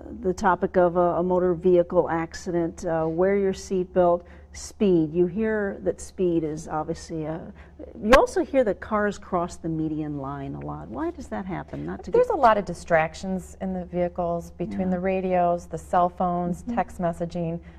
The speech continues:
Speaker 2: which is obviously not
Speaker 1: Mm-hmm.
Speaker 2: legal. But there's just so many distractions, and the drivers, I don't think, are putting driving as number one when they get behind the wheel.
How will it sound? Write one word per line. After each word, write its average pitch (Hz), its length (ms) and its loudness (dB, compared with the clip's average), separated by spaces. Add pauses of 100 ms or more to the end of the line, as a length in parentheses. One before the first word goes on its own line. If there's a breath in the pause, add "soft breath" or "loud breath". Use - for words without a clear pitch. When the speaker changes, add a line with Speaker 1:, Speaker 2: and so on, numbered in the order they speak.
(140)
Speaker 2:
which 185 180 -2
is 165 220 -8 (100)
obviously 160 420 -4
not 156 280 -6 (120)
Speaker 1:
Mm-hmm. 170 220 -4
Speaker 2:
legal. 160 420 -2 (360 loud breath)
But 214 80 -2
there's 240 180 6
just 233 160 -8
so 247 80 -4
many 240 180 0
distractions, 180 800 -2 (160)
and 180 140 -2
the 170 60 -2
drivers, 208 420 0
I 185 60 -2
don't 208 280 -2
think, 226 220 -2
are 208 80 -2
putting 185 400 -4
driving 170 600 0
as 160 260 -4
number 165 280 -2
one 156 480 -4 (300 loud breath)
when 180 140 0
they 175 80 0
get 170 160 0
behind 165 360 -6
the 160 80 -8
wheel. - 380 -8